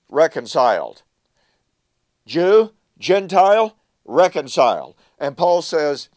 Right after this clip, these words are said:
"We beseech you, be reconciled to God," Second Corinthians five seventeen and eighteen.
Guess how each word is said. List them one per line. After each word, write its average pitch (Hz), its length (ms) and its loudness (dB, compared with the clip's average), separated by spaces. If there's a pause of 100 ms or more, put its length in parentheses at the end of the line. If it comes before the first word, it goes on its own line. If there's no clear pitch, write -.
(160)
"We 185 260 -6
beseech 196 500 -10
you, 113 240 -12 (260)
be 170 160 -6
reconciled 165 760 -2
to 135 60 -12
God," 123 320 -2
Second 117 300 -8
Corinthians 107 480 -10
five 110 320 -6
seventeen 110 460 -12
and 104 120 -12
eighteen. 139 480 -8